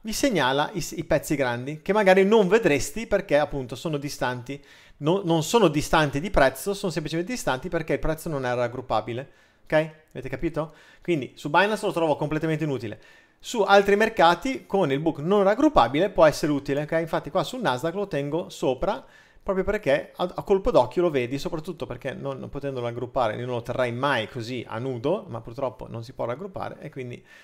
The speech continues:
è l'unico modo che lo trovo interessante, ok? Quindi su Binance non serve.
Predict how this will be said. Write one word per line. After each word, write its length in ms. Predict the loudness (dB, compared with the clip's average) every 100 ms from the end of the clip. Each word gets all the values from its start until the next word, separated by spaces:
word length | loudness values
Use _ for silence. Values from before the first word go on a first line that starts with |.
| -20 -20 _ _ _ -12
è 200 | -8 -6
l'unico 320 | -6 -6 -6
modo 240 | -4 -4
che 100 | -4
lo 80 | -8
trovo 200 | -6 -6
interessante, 640 | -6 -8 -8 -10 -10 -14 -20 _ _ _ _
ok? 320 | 0 0 0 -8 -20 -20 -20 -20 _ _ _
Quindi 360 | 0 2 0 -8
su 140 | -10 4
Binance 480 | 4 4 0 -4 -6
non 200 | -4 -2
serve. 540 | 2 2 2 -6 -10